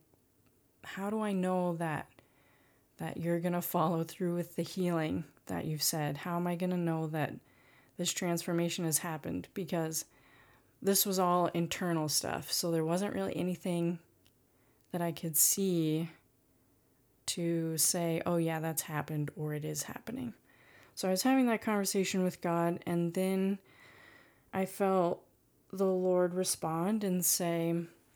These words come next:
um, Grow your hair out,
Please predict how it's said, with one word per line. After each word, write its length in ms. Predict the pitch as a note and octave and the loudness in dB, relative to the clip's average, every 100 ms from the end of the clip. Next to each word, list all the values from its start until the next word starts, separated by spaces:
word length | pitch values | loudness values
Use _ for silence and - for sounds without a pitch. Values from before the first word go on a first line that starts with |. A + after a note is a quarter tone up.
| _ _ _ _ _ _ _ - - - - - _ - | _ _ _ _ _ _ _ -20 -20 -20 -20 -20 _ -6
um, 640 | F3+ F3 E3+ E3 E3 F3+ - | -2 0 2 2 0 -2 -2
Grow 320 | F#3 F3+ F#3+ | 2 4 6
your 180 | G3 F#3+ | 4 2
hair 320 | - E3+ E3+ | 0 0 0
out, 460 | D#3 D#3 F#3 - | 0 0 -2 -4